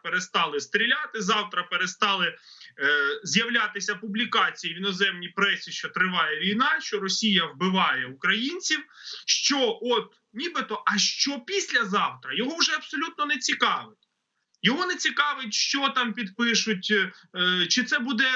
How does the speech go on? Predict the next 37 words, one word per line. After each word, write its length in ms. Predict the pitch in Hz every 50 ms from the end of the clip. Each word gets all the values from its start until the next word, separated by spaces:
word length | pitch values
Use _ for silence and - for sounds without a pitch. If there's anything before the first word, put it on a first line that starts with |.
| 247 226 -
капітулянський 760 | 233 226 - 233 190 240 240 233 247 254 247 - - 247 240
Стамбул, 800 | - - - 240 233 214 175 156 185 196 180 190 185 180 180 175 180 - - - - - _
чи 160 | - - 226 202
це 180 | 185 277 277
буде 300 | 247 233 277 214 247 262
якась 400 | 262 247 - 254 254 247 - -
інш-, 340 | 220 233 247 240 202 - -
інший 340 | 233 247 254 - - 247 240
якийсь 260 | 226 - 226 240 202
документ, 540 | 180 220 214 - 233 214 220 - 233 214 185 -
який 240 | - - 214 214
буде 200 | 196 196 208 214
невигідний 600 | 208 214 208 185 208 220 202 196 202 175 190 196
Україні. 760 | 190 190 185 - 185 180 180 175 170 165 160 151 143 139 127 - _ - - - - - -
Він 300 | 156 180 240 349 403 415
хоче 420 | 427 - 262 311 339 349 - 269 247
зробити 480 | 208 233 226 190 202 285 240 - 214
так, 320 | 196 - 247 285 339 359 -
умовно 420 | 247 226 202 247 262 254 240 214 202
кажучи, 420 | - 247 262 262 254 226 - 214
зійтись 440 | 185 - 190 196 190 - 247 240 -
посередині. 800 | - - 214 208 - 220 208 196 190 160 135 123 - - 117 - -
Тобто, 280 | 214 220 220 - 202
щоб 300 | 196 - - 254 233 185 - -
і 60 | 208
його 420 | 208 202 208 226 294 359 403 392 - _ _ _ _ _ -
не, 240 | 208 262 277 269 - 240
не 180 | 226 269 269
за-, 200 | 220 208 254 233
не 140 | 240 240 247
заклеймили, 800 | 220 254 240 - 247 262 269 254 240 240 262 254 254 240 240 233
не, 280 | 220 220 220 226 214 -
не, 220 | 202 202 214 214 208 208
не, 380 | 208 214 220 226 220 214 - 190
не, 240 | 190 202 214 220 202 208
не 100 | 214 208
клювали, 680 | - 214 233 233 214 220 220 214 208 202 202 196 196